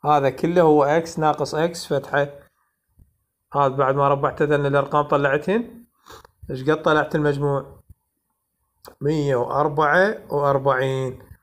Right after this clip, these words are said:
على عددهن، عددهن إيش قد؟ احسب عددهن، واحد، اثنين، ثلاثة، أربعة، ستة، سبعة، ثمانية، تمام؟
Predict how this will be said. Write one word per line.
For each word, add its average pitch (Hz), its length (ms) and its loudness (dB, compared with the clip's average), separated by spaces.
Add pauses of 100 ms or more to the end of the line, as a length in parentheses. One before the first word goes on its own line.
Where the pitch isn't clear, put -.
(340)
على 151 200 2
عددهن، 160 680 2
عددهن 151 420 0
إيش 143 160 -4
قد؟ 151 400 2 (920)
احسب - 320 -2
عددهن، 139 440 0
واحد، 135 280 0
اثنين، 139 320 -4
ثلاثة، 135 540 -2
أربعة، 127 420 -6 (400)
ستة، 135 560 -8
سبعة، 143 420 0
ثمانية، 135 680 -2
تمام؟ 147 580 -4